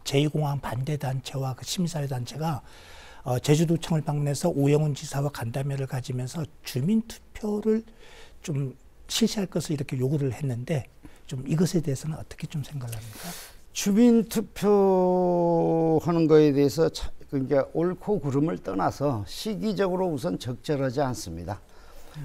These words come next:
Speaker 2: 고-, 제이 공항을 따로, 그러니까 제주 공항을 확장하는 것 외에 제이 공항을 따로 만들 것이냐 아닐 것이냐에 관한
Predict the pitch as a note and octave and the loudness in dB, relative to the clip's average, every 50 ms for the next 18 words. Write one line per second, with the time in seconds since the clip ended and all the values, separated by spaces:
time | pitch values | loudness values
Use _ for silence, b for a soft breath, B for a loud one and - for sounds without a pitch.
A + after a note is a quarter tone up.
0 | C#3 B - B2+ E3+ - - - - D#3 E3+ F#3 F#3+ G3 F#3 B2+ D3 E3+ E3+ E3+ | -10 B -2 -2 -2 -2 -2 -2 2 4 4 4 4 2 0 0 0 0 2 4
1 | D#3 D#3 D3+ D3 C#3+ C#3+ C#3+ C#3+ D#3+ F3+ E3+ - D#3+ - - B2 G#2 - D3+ D#3+ | 4 4 6 6 4 4 4 4 2 2 0 0 0 0 0 -2 -2 0 0 2
2 | D3+ D3 C3 G#2+ - - - D3+ E3+ F3+ F#3 D#3+ F3 G#3 F#3 - D#3+ E3 F3 E3+ | 2 2 2 0 -2 -4 -2 2 4 4 4 2 2 0 0 2 2 4 6 6
3 | F3 F3 F#3 F3 A2 C#3+ D#3+ - - D#3+ D#3 D3+ D#3 D#3 D#3 D3+ D3+ D#3 C#3+ C3+ | 6 6 6 4 4 2 0 0 2 2 4 4 6 6 6 6 6 6 6 6
4 | C3+ C#3 D3+ E3 E3+ D3+ - - C#3 C#3+ C#3+ B2 B2+ C#3 C#3 C3+ C3+ C#3 D3 D#3+ | 6 4 4 2 0 -2 -2 0 2 2 2 2 0 0 0 0 0 0 0 -2
5 | - - - C3+ E3 E3+ F3+ E3+ D3+ A#2 A#2+ C#3 C3+ C#3 B2+ - - A#2 - - | -2 -4 -4 -2 0 0 0 2 0 0 0 0 0 0 -2 -4 -6 -8 -8 -6
6 | C#3+ E3 F3 D#3+ C3+ - - - - B2 C#3+ D#3 E3 E3 D3+ - - C3+ C#3 C3 | -4 -2 0 0 0 0 -2 -6 -2 2 2 2 2 2 -2 -4 -6 -6 -6 -4
7 | - D#3 D3+ C#3 C3 C#3 C#3 C#3 C3+ - B2 A2+ B2 B2+ C3+ E3 G#3 A3+ A3 - | -2 0 2 2 4 4 4 2 2 0 0 -2 -2 0 2 2 2 2 0 -2